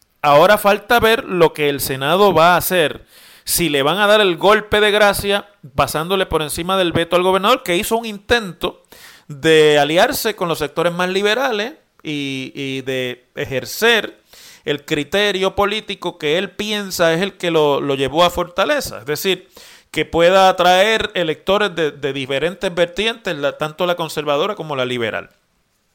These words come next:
La Cámara ya está definitivamente aliada con el fundamentalismo religioso. El pre-, el portavoz de la Cámara, de, perdón, de la, del P N P en el Senado,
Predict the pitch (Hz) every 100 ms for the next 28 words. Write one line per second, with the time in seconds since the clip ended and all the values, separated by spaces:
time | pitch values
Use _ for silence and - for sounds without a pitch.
0 | - 131 131 - 202 214 170 151 175 170
1 | - 196 - - - - 156 160 151 185
2 | 185 202 208 170 156 165 180 170 156 139
3 | 147 143 135 135 131 151 151 160 135 113
4 | 104 - - 190 190 - 175 170 180 165
5 | - 175 - 170 254 269 247 247 240 202
6 | 180 180 175 180 165 175 190 185 165 147
7 | 143 123 139 151 - 202 202 214 196 -
8 | 175 190 196 135 120